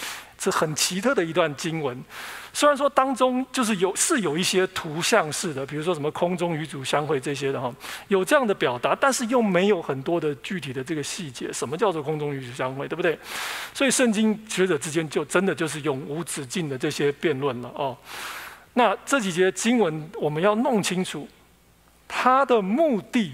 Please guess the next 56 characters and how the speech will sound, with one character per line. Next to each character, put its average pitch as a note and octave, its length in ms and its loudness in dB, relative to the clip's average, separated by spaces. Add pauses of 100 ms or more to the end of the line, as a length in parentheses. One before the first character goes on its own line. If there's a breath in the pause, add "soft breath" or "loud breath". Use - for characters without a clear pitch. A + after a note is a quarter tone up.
(360)
是 A#3+ 160 0
什 - 160 0
么？ A#2+ 200 -12 (220)
为 C4+ 80 4
什 G#3+ 100 0
么 F3 60 4
要 G#3 100 8
这 A3+ 80 2
样 F#3+ 120 4
子 C#3+ 100 -4
写 C3+ 240 -2
呢？ C3+ 180 -2 (320 loud breath)
它 D4 140 4
的 C#4+ 100 6
目 B3 280 2
的 E3+ 160 -6
不 G#3 320 -2
是 G4 300 2
要 E4 180 6
来 D3 340 2 (260)
详 E3+ 400 -2
细 F#3 200 -4
的 C#3+ 260 -4 (400 loud breath)
诉 - 340 -2
说 E3 280 0
那 D#3+ 80 -4
个 D3+ 40 -2
当 E3 240 2
时 D#3 160 -4
的 C#3 120 -4
那 D3+ 80 -4
个 D3 80 -4
情 C3 180 -8
况 C#3 180 -2
是 C#3 120 -6
什 C3+ 100 -8
么 C3 80 -6
样 C#3 240 -2
子， G3+ 180 -14 (400 loud breath)
它 D4+ 140 4
的 C#4+ 80 6
目 B3+ 240 2
的 A#3 160 2
不 A3+ 320 -2
是 - 240 -2
用 D4 240 2
来 E3 160 2
满 C3+ 420 0
足 F3+ 320 -4
我 E3 80 0
们 D3 200 -4
的 E3+ 100 2
好 F#3 400 -2
奇 C#3+ 240 -8
心 D3 260 -6
的。 C#3 160 -8